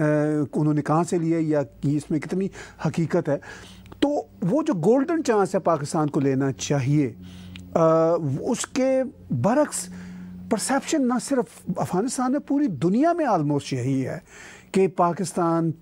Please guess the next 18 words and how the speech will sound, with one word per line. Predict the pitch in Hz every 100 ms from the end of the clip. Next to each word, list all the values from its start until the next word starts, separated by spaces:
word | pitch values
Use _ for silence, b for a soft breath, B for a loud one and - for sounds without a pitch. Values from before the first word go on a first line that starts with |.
| - _ -
के | 160
एक | 156
rogue | 139 156 175 156
elements | 147 151 151 147
की | 208
अभी | 180 226
भी | 208
मदद | 165 151 143
तालिबान | 143 139 127 123 135 139
को | 160
है। | 202
आप | - 220 285
इस | 269 240
narrative | 190 165 151
को | 143
कैसे | 139 127 151
देखते | 156 151 185
हैं? | 175